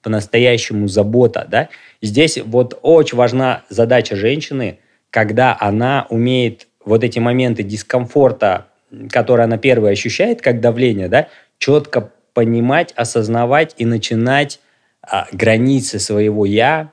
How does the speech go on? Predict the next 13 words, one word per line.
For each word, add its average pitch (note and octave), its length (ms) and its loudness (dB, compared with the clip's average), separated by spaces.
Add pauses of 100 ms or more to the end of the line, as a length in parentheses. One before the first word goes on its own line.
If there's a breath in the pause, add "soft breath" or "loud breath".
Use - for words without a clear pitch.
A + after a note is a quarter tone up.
уметь G2+ 600 -8 (140)
отстаивать, F2 1000 -8
да, A2+ 160 0
то, B2 160 -2
что A#2+ 180 -8
называется G#2 600 -2
навык G2 400 -4
ассертивности. F2+ 760 -8
Потому G#2+ 240 -2
что G#2 120 -8
когда B2 380 2
мне A2 280 -2
начинают, G2 600 -4